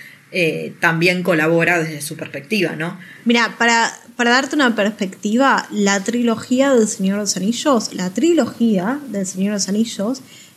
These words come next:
Speaker 2: está bien, está basado en un libro, pero el guión se tiene que armar
Speaker 1: Ujú.
Speaker 2: igual. Tiene tres guionistas y uno de ellos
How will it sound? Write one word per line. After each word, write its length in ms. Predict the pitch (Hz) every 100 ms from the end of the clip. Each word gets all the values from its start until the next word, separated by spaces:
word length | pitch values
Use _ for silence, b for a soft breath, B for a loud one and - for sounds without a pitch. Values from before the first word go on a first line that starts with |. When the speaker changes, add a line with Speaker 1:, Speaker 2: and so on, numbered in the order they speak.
| _
Speaker 2:
está 260 | 202 185 220
bien, 240 | 240 214
está 180 | 170 -
basado 340 | 202 190 226 220
en 60 |
un 100 | 196
libro, 300 | 233 277 175 180
pero 140 | 175
el 100 | 180
guión 300 | 185 208 277
se 120 | 262
tiene 220 | - 185 185
que 80 |
armar 240 | 170 175 185
Speaker 1:
Ujú. 80 | 208
Speaker 2:
igual. 300 | 226 196 247 - - - _ _
Tiene 200 | 285 302
tres 260 | 269 277 311
guionistas 680 | 294 240 214 - 165 - - -
y 120 | 220
uno 240 | 226 247
de 100 | 247
ellos 320 | 262 262 320